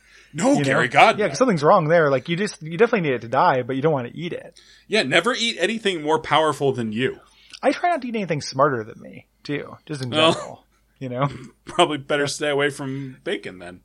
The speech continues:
Speaker 2: Yeah, the, uh, well, yeah, bacon's, bacon's an edge case.
Speaker 1: Yeah.
Speaker 2: But I don't, I don't eat octopuses, though.
Speaker 1: I do, and I feel bad about it.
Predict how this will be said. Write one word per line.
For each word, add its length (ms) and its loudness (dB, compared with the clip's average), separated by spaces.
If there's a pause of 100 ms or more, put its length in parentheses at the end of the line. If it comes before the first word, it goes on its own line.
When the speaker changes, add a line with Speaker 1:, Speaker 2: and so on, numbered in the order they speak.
Speaker 2:
Yeah, 340 -2
the, 220 4
uh, 260 6
well, 280 0
yeah, 520 -20
bacon's, 420 -10 (180)
bacon's 300 -10
an 80 -18
edge 200 -14
case. 420 -16 (240)
Speaker 1:
Yeah. 320 -2
Speaker 2:
But 180 0
I 60 -2
don't, 180 4
I 80 6
don't 160 6
eat 100 -4
octopuses, 680 -6
though. 180 -16 (1200)
Speaker 1:
I 140 -4
do, 360 6
and 80 2
I 80 0
feel 200 -2
bad 260 2
about 260 -6
it. 160 -16